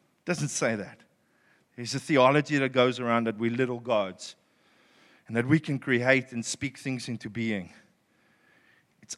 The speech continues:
utter nonsense. But he is saying that we are sharers in his nature. As new creatures in Christ, we have his spirit. We've got his,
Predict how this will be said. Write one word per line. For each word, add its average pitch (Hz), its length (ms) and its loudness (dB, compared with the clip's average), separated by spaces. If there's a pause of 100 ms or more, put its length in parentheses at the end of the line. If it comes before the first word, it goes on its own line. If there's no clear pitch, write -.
utter 139 240 -4
nonsense. 117 720 -4 (2000)
But 123 140 -8
he 180 160 6
is 180 100 4
saying 226 420 4
that 180 160 6
we 165 160 0
are 147 160 2
sharers 147 1080 0 (380)
in 139 140 -4
his 131 260 -2
nature. 117 560 -2 (1120)
As 165 220 6
new 233 280 10
creatures 226 560 0
in 196 140 -2
Christ, 190 420 2
we 175 120 2
have 180 260 -2
his 175 160 -4
spirit. - 600 0 (200)
We've 180 160 0
got 190 160 4
his, 190 260 -6